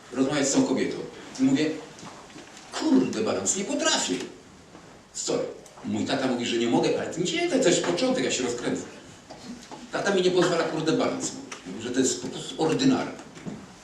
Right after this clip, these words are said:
Chyba ma rację, ale... I powiedziałem, no nie, to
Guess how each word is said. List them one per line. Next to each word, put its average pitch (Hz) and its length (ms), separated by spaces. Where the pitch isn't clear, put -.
Chyba 370 180
ma 381 120
rację, - 480
ale... 120 180
I - 60
powiedziałem, - 360
no 262 140
nie, - 120
to - 80